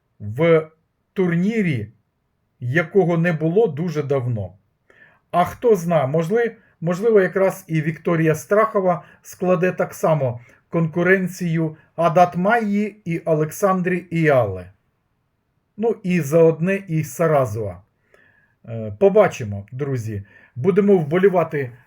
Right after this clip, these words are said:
в любому випадку. Е, я підготуюсь до турніру Біллі Джин Кінг, до, е, перших матчів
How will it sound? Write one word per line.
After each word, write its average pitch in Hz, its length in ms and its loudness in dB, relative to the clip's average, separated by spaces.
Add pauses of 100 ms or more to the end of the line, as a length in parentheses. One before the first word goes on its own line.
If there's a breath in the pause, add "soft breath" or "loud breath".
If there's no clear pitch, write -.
(100)
в 147 100 -6
любому 175 540 0
випадку. 151 760 -4 (420 soft breath)
Е, 127 480 -4 (400)
я 180 400 2
підготуюсь 170 960 -2
до 175 440 0
турніру 160 1000 -2 (640)
Біллі 160 380 0
Джин 156 400 -2
Кінг, 277 480 -8 (720)
до, 160 580 2 (140)
е, 127 480 -6 (1080)
перших 165 500 0
матчів 175 640 -4